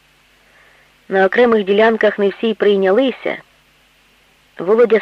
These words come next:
серцем селюка пройнявся болем за долю лісової смуги, коли ще той ліс виросте. Розмірковуючи про той ще не існуючий гай у степу, він мало не спіткнувся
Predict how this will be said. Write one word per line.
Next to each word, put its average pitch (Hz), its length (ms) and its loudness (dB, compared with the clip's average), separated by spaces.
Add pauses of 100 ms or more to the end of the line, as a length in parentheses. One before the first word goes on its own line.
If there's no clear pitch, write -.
серцем 220 460 -2
селюка 208 400 0
пройнявся 185 680 0
болем 220 480 2 (240)
за 175 100 2
долю 202 280 2
лісової 185 560 0
смуги, 165 400 -4 (880)
коли 214 280 2
ще 208 160 -6
той 226 180 0
ліс 214 220 -4
виросте. 208 600 0 (1500)
Розмірковуючи 233 920 2
про 180 180 0
той 247 260 2
ще 208 220 -2
не 196 140 0
існуючий 190 600 -2
гай 160 300 0
у - 20 -6
степу, 277 480 -4 (760)
він 254 280 0
мало 254 240 4
не 220 120 2
спіткнувся 269 880 -2